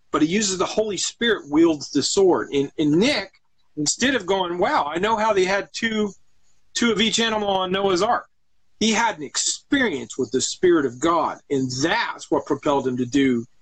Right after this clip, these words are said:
what you're doing, right? It wasn't, I, I, I think too many people try to convince other Christians or, or other people that the Bible's real.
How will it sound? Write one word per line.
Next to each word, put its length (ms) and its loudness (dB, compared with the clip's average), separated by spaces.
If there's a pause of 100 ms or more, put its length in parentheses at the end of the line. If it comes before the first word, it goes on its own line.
(180)
what 200 0
you're 120 -4
doing, 320 0 (640)
right? 280 -2 (300)
It 140 4
wasn't, 360 0 (360)
I, 420 -2
I, 80 0
I 40 0
think 240 -4
too 120 0
many 180 2
people 220 -2
try 200 0
to 80 -10
convince 1080 -4 (180)
other 240 0
Christians 760 -4 (520)
or, 200 0
or 160 2
other 260 -2
people 420 0
that 260 -2 (280)
the 120 -4
Bible's 460 -2
real. 200 -6